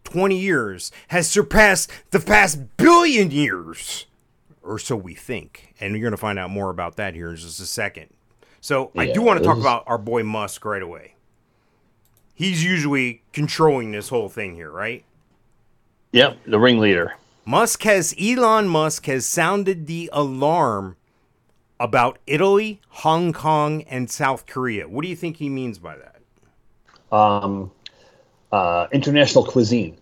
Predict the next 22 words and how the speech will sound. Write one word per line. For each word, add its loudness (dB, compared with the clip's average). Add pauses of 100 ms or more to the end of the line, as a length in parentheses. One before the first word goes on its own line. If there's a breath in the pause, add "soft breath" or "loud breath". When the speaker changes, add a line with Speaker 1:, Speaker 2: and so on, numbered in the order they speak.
(1300)
Speaker 1:
No, -4
close. -4 (840)
Close, -8
though. -4
Speaker 2:
<laughs> -6
Speaker 1:
He's -14
Speaker 2:
Okay. 4
Speaker 1:
saying 6
they're 6
not 6
gonna 0
be -2
any 0
more 0
countries -6 (300)
called -4
that -4
anymore. -14 (180)
They're -8
gonna -6
go -2
away. -6